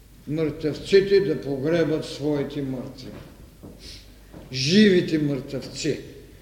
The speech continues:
В тази драма неговият герой Рубек се среща с Ирена.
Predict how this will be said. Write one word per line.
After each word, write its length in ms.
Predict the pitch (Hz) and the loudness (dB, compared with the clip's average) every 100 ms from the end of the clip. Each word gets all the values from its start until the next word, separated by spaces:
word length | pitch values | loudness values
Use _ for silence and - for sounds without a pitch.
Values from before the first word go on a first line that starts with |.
| - | -20
В 80 | - | -4
тази 280 | 277 302 269 | 0 2 2
драма 680 | 196 233 233 175 220 269 - | 4 4 4 0 -2 -4 -6
неговият 600 | 175 233 202 190 180 156 | 0 2 4 2 2 0
герой 520 | 147 175 185 180 160 - - - - - - - - - - - - | -2 2 2 2 0 -4 -10 -16 -20 -20 -20 -20 -20 -20 -20 -20 -6
Рубек 500 | 165 196 170 170 196 - - - - - - - - - - - - | 2 6 6 4 0 -4 -10 -14 -20 -20 -20 -20 -20 -20 -20 -20 -12
се 200 | - - | -4 -2
среща 600 | - 269 311 262 - 262 | 2 2 4 4 0 -2
с 400 | - 240 226 233 - | 2 2 2 -4 -2
Ирена. 800 | 208 202 190 202 190 165 151 131 | 6 6 8 6 6 4 -2 -6